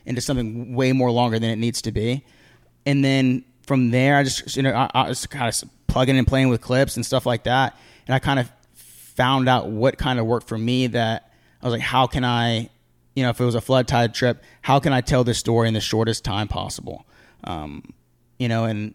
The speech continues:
I'm still, you know, it's something I, I s-, still try to fine tune every single day by any means. I don't have any of it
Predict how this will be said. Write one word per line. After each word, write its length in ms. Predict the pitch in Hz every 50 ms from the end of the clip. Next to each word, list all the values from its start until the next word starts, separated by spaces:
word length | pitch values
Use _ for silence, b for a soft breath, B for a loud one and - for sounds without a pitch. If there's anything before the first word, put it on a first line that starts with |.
| _ _ -
I'm 140 | 127 139 139
still, 480 | - - 139 135 131 123 - - - _ _ -
you 80 | 131
know, 80 | 123 120
it's 140 | 123 - -
something 300 | - 139 127 131 123 123
I, 180 | 123 123 120 -
I 120 | 117 117
s-, 280 | 113 - - - - - - - _ -
still 480 | - - - - 131 127 120 113 107 - _ _ -
try 220 | - - 123 120
to 160 | 113 113 110 - _ _ _ _ _
fine 280 | - - - 120 123 123
tune 180 | - 131 113 110
every 240 | - 120 131 123 127
single 260 | 120 - 127 120 117
day 240 | 110 117 117 120 120
by 420 | 113 104 92 - - - 120 120 123
any 140 | 120 120
means. 260 | 117 113 117 120 113 107
I 60 | 113
don't 100 | 117 123
have 140 | 117 110 110
any 180 | 117 117 117 113
of 80 | 110
it 140 | 113 110 -